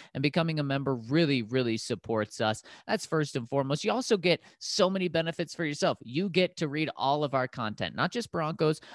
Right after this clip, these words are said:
but Avs, Nuggets, Rockies, Buffs, Rams, everything that we do, you get. And if you get an annual membership, which is the best deal by far, you will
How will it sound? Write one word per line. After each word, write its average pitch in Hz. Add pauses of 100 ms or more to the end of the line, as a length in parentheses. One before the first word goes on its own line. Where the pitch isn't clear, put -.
(120)
but 123
Avs, 120
Nuggets, 117
Rockies, 113
Buffs, -
Rams, 117 (120)
everything 175
that 131
we 139
do, 143 (260)
you 123
get. 135 (220)
And 135
if -
you 127
get 147
an 190
annual 196
membership, 127
which 139
is 127
the 120
best 139
deal 139
by 127
far, 131 (260)
you 139
will 135